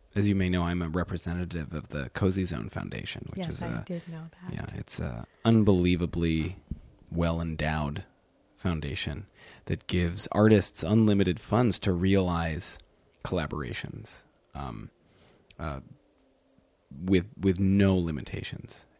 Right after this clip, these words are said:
Speaker 1: And you and I have been dubbed to collaborate, to generate something for the Cozy Zone Foundation, and I would love to work with you to make some dreams come true.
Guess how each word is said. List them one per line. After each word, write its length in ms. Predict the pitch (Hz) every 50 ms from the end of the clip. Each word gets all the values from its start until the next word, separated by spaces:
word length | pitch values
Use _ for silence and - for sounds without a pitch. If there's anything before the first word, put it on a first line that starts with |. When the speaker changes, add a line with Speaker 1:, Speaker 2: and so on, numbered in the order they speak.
| _ -
Speaker 1:
And 400 | 90 80 76 76 71 82 92 104 - _ _ - - - - _ _ _ _ _ _ _ _ _ _ _ _ _ _ _ _
you 200 | - 98 101 98
and 100 | 92 92
I 340 | 95 104 110 107 101 101 95
have 340 | 95 87 92 90 85 - -
been 400 | - 85 80 80 82 82 90 87
dubbed 440 | - 95 104 117 110 104 101 98 - -
to 440 | - - 90 82 82 82 82 82 -
collaborate, 760 | - - 85 78 71 73 78 78 71 73 78 110 127 - -
to 380 | - - - 82 80 76 - 101 - _ _ _ _ _ _ _ -
generate 500 | - 101 101 107 110 101 92 82 - 78 - _ _ _ _ _ _ _ _ _ _ _ _
something 420 | - - - 110 101 - - 90 87
for 120 | - 87
the 60 | 85
Cozy 260 | 82 - 87 85 87 78
Zone 220 | - 76 73 90
Foundation, 480 | - - - - - 90 87 - - 76
and 120 | 82 80
I 60 | 76
would 160 | 76 78 78
love 320 | 82 82 85 80 80 - -
to 340 | - - 92 87 82 90 - - - - - -
work 220 | 87 107 107 - -
with 100 | 107 90
you 140 | 95 95 92
to 400 | - - - 92 92 92 98 113 - _ _ - - _ _ _ _ _ _ _ _ _ -
make 200 | 95 95 92 -
some 200 | - - 95 90
dreams 380 | 85 87 90 92 95 98 98 -
come 160 | - 92 87
true. 400 | - - 104 110 135 123 -